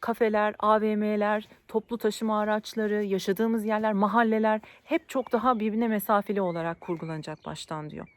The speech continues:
Ve bu alışkanlığın da kalıcı olacağını söylüyor. Şimdi tabii şöyle bir sıkıntı var. Düşündüğünüzde mesela New York, Londra, Hong Kong, hatta İstanbul gibi yerlerde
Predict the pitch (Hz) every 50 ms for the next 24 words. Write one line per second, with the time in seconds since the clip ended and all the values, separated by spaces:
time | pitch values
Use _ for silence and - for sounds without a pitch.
0 | _ - - - - - - - - - _ - 190 214 226 190 185 170 170 214
1 | 285 330 - - 220 208 202 - - - 226 214 214 214 220 214 214 277 - -
2 | 226 214 220 190 208 202 190 180 170 180 175 160 160 160 156 - - 190 170 156
3 | 147 139 - - - - - - - _ - - - 226 214 - 294 240 240 -
4 | - 302 302 269 262 262 - - 226 - 226 214 - 214 180 160 165 165 202 196
5 | - - 226 226 233 226 226 233 214 - 226 220 202 196 - 202 202 196 196 196
6 | 190 196 202 202 185 185 190 - - 185 190 190 196 196 175 185 180 180 - 202
7 | 196 190 185 - 180 180 175 196 190 - 175 175 180 - - - 208 202 202 190
8 | 180 170 160 160 160 170 165 185 185 180 170 170 165 160 160 165 196 233 -